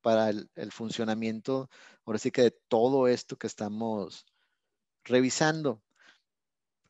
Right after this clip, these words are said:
Sin irnos a un tema técnico, la realidad es que existe por detrás de la solución estándar,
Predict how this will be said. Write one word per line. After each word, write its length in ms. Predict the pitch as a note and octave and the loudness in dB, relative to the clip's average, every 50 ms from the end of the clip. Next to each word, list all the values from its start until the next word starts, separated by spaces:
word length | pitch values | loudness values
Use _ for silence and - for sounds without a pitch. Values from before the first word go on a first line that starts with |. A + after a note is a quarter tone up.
| _ _ | _ _
Sin 300 | - - - C3+ C3+ D3 | -10 -4 -2 -2 0 0
irnos 340 | D3+ E3+ E3+ F#3+ G3+ F3+ - | 0 0 2 2 0 2 0
a 40 | F#3 | 0
un 120 | F3+ F3 | 0 0
tema 680 | - - E3 E3 F3 F3 E3+ D3+ B2 G#2 - - - _ _ _ _ _ - | 0 0 0 2 2 0 2 2 2 0 0 -4 -14 _ _ _ _ _ 0
técnico, 640 | C3 B2 B2 B2 A#2+ A#2 A2+ - A#2 A#2 C3 D#3 _ _ _ _ _ | 0 0 0 0 -4 -8 -6 -4 -4 -4 -4 -6 _ _ _ _ _
la 160 | - A#2 A#2+ A#2 | -4 0 0 2
realidad 340 | A#2+ A#2+ A#2 A#2+ A#2+ B2 | 4 4 4 6 6 6
es 140 | B2+ B2 - | 6 4 0
que 480 | - C#3+ C#3 C3+ C3 B2+ - - _ _ _ _ _ _ _ _ _ _ - | 0 0 2 4 4 2 0 -2 _ _ _ _ _ _ _ _ _ _ -6
existe 560 | B2+ A#2 - - - C3+ C3 - - - D3 | -6 -6 -4 -4 -2 -2 -2 -2 0 -2 -2
por 480 | - _ _ - A#2+ A2+ A2 G#2+ G2 F#2+ | -2 _ _ -2 0 2 2 2 2 0
detrás 800 | G#2 G#2 F#2+ _ - A#2 A#2 A#2 A#2 A#2+ B2+ C#3+ C#3+ - - - | 0 -2 -2 _ 0 2 4 4 4 4 2 0 -2 -6 -12 -10
de 140 | - A#2+ G#2+ | -6 -6 -4
la 120 | G2 G#2 | -2 -4
solución 440 | G2 - A2+ G2+ G2+ - - A2+ A#2 | -4 -4 -4 -6 -6 -6 -6 -6 -6
estándar, 520 | B2 - - - C3 B2+ B2+ B2+ B2+ B2 | -6 -6 -2 -2 -2 0 2 0 0 -2